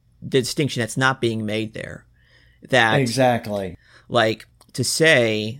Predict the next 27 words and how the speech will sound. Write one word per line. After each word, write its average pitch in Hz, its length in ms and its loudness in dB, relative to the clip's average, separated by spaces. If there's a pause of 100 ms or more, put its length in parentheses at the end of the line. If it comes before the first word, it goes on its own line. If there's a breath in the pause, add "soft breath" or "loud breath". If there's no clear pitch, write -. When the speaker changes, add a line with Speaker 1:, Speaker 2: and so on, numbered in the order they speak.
(140)
Speaker 1:
that 107 600 -2 (100)
homosexuals 120 720 -4
are 113 220 -2
oppressed - 520 -4
in 107 120 -8
the 107 60 -6
same 120 420 -2
way 107 420 -2
as 101 540 -8 (340 soft breath)
blacks 120 440 2
were 104 160 -4
oppressed 95 540 -8
is 110 160 -6
offensive, - 720 -10
because, 117 360 -2
like, 117 220 -4
that 131 220 2
is 117 100 -4
something 113 420 -4
totally 117 320 -6
different. - 460 -6
Like, 117 240 -4 (460 loud breath)
y-, 123 80 -4
Speaker 2:
Not 127 220 4
even 123 300 0
close. 143 340 2
Speaker 1:
Right. 127 340 2